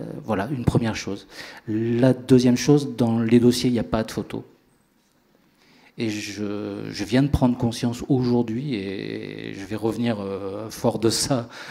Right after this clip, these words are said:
euh, dans les réunions de travail, euh, dans mon service, je viens de prendre conscience à quel point c'est nécessaire et incontournable le fait, euh, qu'il y ait des photos. Une autre chose aussi que vous m'avez permis de, de comprendre, c'est que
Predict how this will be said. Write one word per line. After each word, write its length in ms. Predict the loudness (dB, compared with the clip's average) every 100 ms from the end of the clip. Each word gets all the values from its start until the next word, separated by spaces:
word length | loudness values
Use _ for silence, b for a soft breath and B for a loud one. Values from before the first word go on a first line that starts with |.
| B -14
euh, 300 | -10 -8 -8
dans 140 | -6 0
les 100 | 2
réunions 240 | 2 0
de 60 | -2
travail, 500 | -6 -6 -6 -6 -8
euh, 300 | -8 -10 -8
dans 100 | -8
mon 160 | -8
service, 500 | -8 -8 -8 -10 -12 B B B
je 140 | -10
viens 120 | -8 -6
de 120 | -4
prendre 240 | -4 -2
conscience 440 | -2 -4 -4 -6 -10
à 120 | -10 -6
quel 180 | -6
point 260 | -4 -4 -4
c'est 460 | -6 -10 -12 -14 -18 -12
nécessaire 840 | -8 -2 -2 -2 -4 -4 -4 -4 -4
et 200 | -8 -8
incontournable 760 | -8 -6 -8 -6 -6 -4 -4 -4
le 80 |
fait, 380 | -4 -4 -4 -6
euh, 140 | -12 -12
qu'il 200 | -8 -6
y 40 |
ait 40 |
des 80 | -6
photos. 380 | -6 -6 -6 -8 B B B -6
Une 100 | -4
autre 220 | 0 0
chose 300 | 2 0 0
aussi 240 | -2 -6
que 40 | -6
vous 120 | -6
m'avez 160 | -8
permis 340 | -2 0 2 0
de, 380 | -2 -4 -6 -8
de 60 | -8
comprendre, 540 | -6 -4 2 2 2
c'est 160 | 0
que 140 | -4